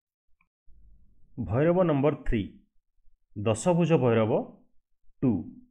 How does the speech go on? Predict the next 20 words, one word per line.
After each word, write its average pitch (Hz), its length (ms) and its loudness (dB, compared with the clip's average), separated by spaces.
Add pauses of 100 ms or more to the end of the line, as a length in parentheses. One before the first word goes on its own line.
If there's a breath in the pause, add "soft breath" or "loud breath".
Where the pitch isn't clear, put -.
(2500)
Two 220 140 0
female 175 420 0 (100)
flying 139 300 0
statues 131 720 -4 (440)
are 113 120 0
there 127 180 4
on 127 160 2
the 120 220 -2
top 135 400 0
left 175 480 -2 (260)
and 127 220 -8
top 101 200 -2
right. 95 440 -6 (2250)
He 165 220 0
wears 135 580 0 (640)
Kirita 170 300 4
Mukuta 123 520 -2 (640)
or 120 380 -2 (100)
long 147 640 2 (480)
conical 160 600 2